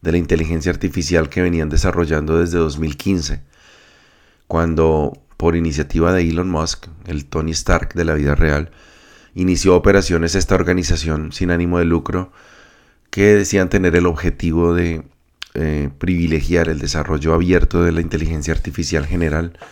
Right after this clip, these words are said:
sobre las iniciativas privadas. Para ese momento, yo había visto ya un par de videos sobre las impresionantes capacidades de chat G P T, que es el nombre del producto estrella de Open A I,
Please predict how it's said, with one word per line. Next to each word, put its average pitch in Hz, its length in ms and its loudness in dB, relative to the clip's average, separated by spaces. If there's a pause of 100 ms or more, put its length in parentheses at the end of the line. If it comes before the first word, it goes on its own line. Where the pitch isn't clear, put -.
(540)
sobre 80 480 4
las 78 280 -2
iniciativas 71 600 -4
privadas. - 600 -4 (1700)
Para 98 180 8
ese 101 160 6
momento, 110 600 4 (180)
yo 98 240 4
había 101 200 8
visto 101 300 2
ya 98 160 4
un 92 120 0
par 98 160 6
de 95 100 6
videos 82 440 4
sobre 87 320 2
las 85 200 0
impresionantes 80 800 -2
capacidades 80 960 -2
de - 160 -8
chat 76 240 -4
G 80 140 -6
P 78 100 -6
T, 71 240 -6 (280)
que 80 180 -4
es 78 140 0
el 82 100 2
nombre 82 460 0 (500)
del 82 160 0
producto 80 400 2
estrella 82 480 2
de 82 120 2
Open 76 320 -2
A 76 60 -4
I, 76 280 -6